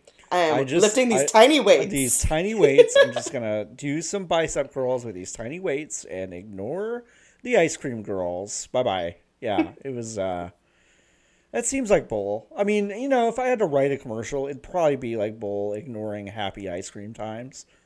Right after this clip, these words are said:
Speaker 2: That seems like her
Speaker 1: Yeah,
Speaker 2: deal.
Speaker 1: even though, how cute would it be if she was like,
Speaker 2: It would be
Speaker 1: "Okay,
Speaker 2: very cute.
Speaker 1: fine, I love ice
Speaker 2: Yeah.
Speaker 1: cream too."
Speaker 2: Yeah, yeah.
Speaker 1: <sighs> Man.
Speaker 2: Yeah. Yeah. Man.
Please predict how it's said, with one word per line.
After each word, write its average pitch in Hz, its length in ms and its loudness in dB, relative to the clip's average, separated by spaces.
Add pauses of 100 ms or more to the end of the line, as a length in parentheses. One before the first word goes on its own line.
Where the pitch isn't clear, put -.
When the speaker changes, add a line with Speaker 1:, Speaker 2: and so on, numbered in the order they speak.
Speaker 2:
That 151 140 -6
seems 165 240 -6
like 104 140 -2
her 196 180 -6
Speaker 1:
Yeah, 175 320 -2
Speaker 2:
deal. 262 80 0
Speaker 1:
even 269 160 0
though, 262 320 0 (360)
how 247 280 6
cute 302 240 4
would 294 100 8
it 277 140 0
be 254 160 0
if 220 160 6
she 226 200 -6
was 208 200 0
like, 208 320 6
Speaker 2:
It - 40 2
would 180 180 10
be - 40 0
Speaker 1:
"Okay, 294 100 4
Speaker 2:
very 214 180 8
cute. - 100 -4
Speaker 1:
fine, 175 520 8
I 190 140 10
love 196 240 8
ice 175 240 6
Speaker 2:
Yeah. - 60 -6
Speaker 1:
cream 156 260 -4
too." 160 640 4 (160)
Speaker 2:
Yeah, 87 380 -8 (180)
yeah. 101 320 -12
Speaker 1:
<sighs> - 80 -20
Man. 156 400 -12 (140)
Speaker 2:
Yeah. - 220 -14 (960)
Yeah. 92 560 -2 (800)
Man. 85 360 -16